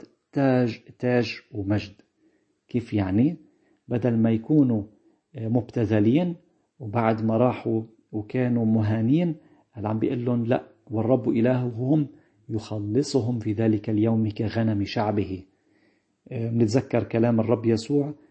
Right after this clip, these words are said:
"أنا الراعي الصالح" بإنجيل يوحنا، وكمان عم نشوف بمثل الراعي، آه، الصالح كمان بباقي الأناجيل. هون الرب الإله هو اللي بيخلص شعبه، بيكون شعبه مثل الغنم،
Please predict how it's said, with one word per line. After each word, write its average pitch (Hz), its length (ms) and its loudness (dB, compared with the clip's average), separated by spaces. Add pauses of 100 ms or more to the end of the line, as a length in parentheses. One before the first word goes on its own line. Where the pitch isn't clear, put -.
(120)
"أنا 110 180 -4
الراعي 117 320 0
الصالح" 117 640 0 (360)
بإنجيل 110 320 -2
يوحنا، 110 540 0 (420)
وكمان 117 340 0
عم 123 200 0
نشوف 127 340 -2
بمثل 117 500 0
الراعي، 117 600 2 (540)
آه، 117 380 -4
الصالح 131 520 0
كمان 127 460 0 (140)
بباقي 120 320 0
الأناجيل. 120 600 -2 (640)
هون 147 240 4
الرب 123 280 2
الإله 123 320 -2
هو 113 180 0
اللي 107 120 0
بيخلص 110 880 -2
شعبه، 101 460 -6 (480)
بيكون 117 400 2
شعبه 113 320 -2
مثل 113 240 -2
الغنم، 101 440 -2